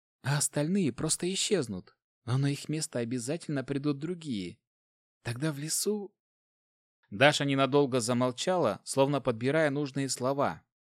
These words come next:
но, похоже, у нее это плохо получалось, и, махнув рукой, она продолжила.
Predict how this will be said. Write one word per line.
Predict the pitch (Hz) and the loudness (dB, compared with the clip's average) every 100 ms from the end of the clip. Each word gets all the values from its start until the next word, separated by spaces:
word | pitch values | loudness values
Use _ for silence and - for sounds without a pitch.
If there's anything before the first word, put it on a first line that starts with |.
| - | -4
но, | 120 196 | 0 2
похоже, | - 160 196 185 160 | 0 2 2 4 4
у | |
нее | 147 139 151 | 4 4 4
это | 139 135 | 2 0
плохо | 147 156 131 | 0 0 0
получалось, | 113 117 117 - 156 135 113 - _ - | 0 -2 -2 0 2 2 -2 -8 _ -4
и, | 113 | -2
махнув | 117 - 123 - | -2 -2 -4 -4
рукой, | 95 - 139 151 147 _ - | -10 -2 2 2 -2 _ -6
она | 117 147 | -2 -2
продолжила. | 151 139 135 120 92 85 82 | 0 -2 0 -2 -4 -8 -10